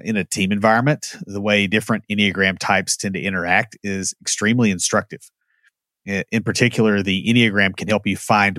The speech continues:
which people will work well together or who will have complementary strengths.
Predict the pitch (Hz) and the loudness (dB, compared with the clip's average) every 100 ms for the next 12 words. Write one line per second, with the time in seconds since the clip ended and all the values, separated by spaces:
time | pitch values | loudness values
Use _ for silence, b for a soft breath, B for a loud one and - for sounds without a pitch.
0 | - 117 117 - 110 98 101 87 85 90 | -4 -4 -4 0 -2 0 -6 -6 -6 -4
1 | 92 - - 92 95 117 120 117 120 131 | -4 -6 -14 -4 -2 0 0 2 2 2
2 | - 113 104 - 110 95 95 92 - - | 0 -2 -2 -2 -4 -2 0 -2 -2 -4
3 | 101 92 95 92 85 80 - 85 76 - | -4 -4 -6 -6 -6 -8 -8 -8 -10 -10
4 | - | -10